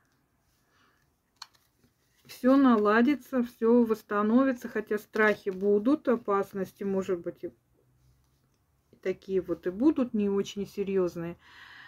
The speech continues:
пугалки, да, но <clears throat> и трудности будут, понятное дело. Но самое плохое заканчивается. То есть вот то, что было самое плохое, это вот было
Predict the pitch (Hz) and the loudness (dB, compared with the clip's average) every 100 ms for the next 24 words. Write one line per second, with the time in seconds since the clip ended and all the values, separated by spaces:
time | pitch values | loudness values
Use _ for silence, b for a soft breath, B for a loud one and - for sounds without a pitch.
0 | B B _ _ 208 196 180 165 156 185 | B B _ _ -6 4 6 6 0 0
1 | 226 294 247 240 262 254 254 240 190 _ | 4 6 8 8 6 4 8 8 6 _
2 | _ _ _ _ _ _ _ _ _ _ | _ _ _ _ _ _ _ _ _ _
3 | _ _ - - _ _ 185 170 214 302 | _ _ -20 -20 _ _ -12 -2 2 6
4 | 294 247 233 208 214 208 175 160 - 180 | 6 4 -6 -6 -2 -2 -2 -6 -8 -8
5 | 170 160 170 165 160 160 156 156 - b | -6 -10 -10 -12 -10 -10 -10 -10 -16 b
6 | b b b b 202 208 - 294 262 233 | b b b b -8 -4 2 4 4 4
7 | 208 226 233 320 294 196 226 - 208 190 | 0 0 0 0 2 0 -2 -2 -2 -2
8 | 165 - 175 170 165 160 - 175 - - | -4 -10 -10 -6 -6 -8 -20 -20 -20 -20
9 | - - - - - _ _ - - - | -20 -20 -20 -20 -20 _ _ -20 -20 -20
10 | - 190 185 - 190 196 - 226 220 190 | -8 -6 -6 -10 -8 -8 0 -2 0 -8
11 | 185 190 170 165 190 180 165 - 170 - | -4 -2 -2 -2 -6 -6 -6 -8 -12 -6
12 | 277 320 240 214 196 185 175 208 226 196 | 0 0 0 -2 -8 -8 -4 2 4 4
13 | 151 | 0